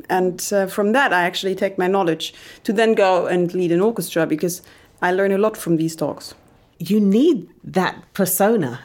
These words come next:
Speaker 2: as you walk onto the stage and you have the orchestra there to know, for them to know that they are going to be looked after. They can trust you to lead them in the way that they should go. If you walked on and you didn't seem sure, then, you know, you would keep getting those,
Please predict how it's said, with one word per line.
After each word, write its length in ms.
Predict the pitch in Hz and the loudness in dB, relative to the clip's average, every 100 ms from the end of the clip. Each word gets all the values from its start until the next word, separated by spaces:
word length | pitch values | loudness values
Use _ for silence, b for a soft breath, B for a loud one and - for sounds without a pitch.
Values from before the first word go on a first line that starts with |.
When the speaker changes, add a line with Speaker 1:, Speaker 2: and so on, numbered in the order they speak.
| - | -6
Speaker 2:
as 220 | 180 175 | -2 0
you 80 | 190 | 0
walk 200 | 226 226 | 2 0
onto 200 | 190 175 | 0 -2
the 80 | |
stage 260 | 170 175 147 | -2 -2 -2
and 100 | 156 | -2
you 100 | 151 | -4
have 260 | 127 185 185 | -2 -4 -2
the 80 | |
orchestra 320 | 147 143 - 143 | -4 -4 -8 -4
there 160 | 139 | -4
to 140 | 139 180 | -2 0
know, 320 | 165 165 160 b b b b b _ _ _ | 2 2 -2 b b b b b _ _ _
for 200 | - 202 | -4 0
them 280 | 160 226 254 | 2 2 2
to 120 | 180 | 0
know 240 | 135 139 | -2 -2
that 280 | 147 151 - _ _ | -2 -4 -6 _ _
they 140 | 185 | 0
are 140 | 185 190 | 2 2
going 180 | 208 190 | 2 2
to 80 | |
be 80 | 185 | 2
looked 200 | 175 - | 0 -2
after. 280 | 156 131 135 | -6 -4 -4
They 100 | 151 | -2
can 160 | 175 180 | 0 -2
trust 340 | 220 175 - | -2 -4 -4
you 180 | 131 123 b b b | -6 -8 b b b
to 120 | - | -2
lead 420 | 170 165 165 151 - _ _ | 2 2 2 -2 -10 _ _
them 360 | 135 143 135 147 | -4 -2 -4 -4
in 180 | 160 147 | -2 0
the 100 | 143 | 0
way 180 | 143 139 | 0 0
that 160 | 135 - | -2 -4
they 100 | 135 | -4
should 220 | - 123 | -4 -2
go. 260 | 143 - 143 B B B - | -2 -2 -10 B B B -4
If 120 | 170 | 0
you 100 | 170 | 2
walked 240 | 180 180 | 2 2
on 140 | 180 175 | 0 2
and 180 | 156 | 2
you 140 | 147 139 - | 0 -2 -4
didn't 220 | 180 175 | -4 -2
seem 200 | - 147 | -2 -4
sure, 480 | 139 220 220 131 143 | -2 0 0 -2 -6
then, 240 | - 147 156 | -4 -4 -2
you 80 | 151 | -2
know, 120 | 143 | -2
you 220 | 151 156 | -2 -2
would 280 | 151 160 170 | -4 -6 -4
keep 180 | 190 - | -6 -2
getting 280 | 160 147 | -2 0
those, 360 | 147 147 143 - | 0 0 -2 -6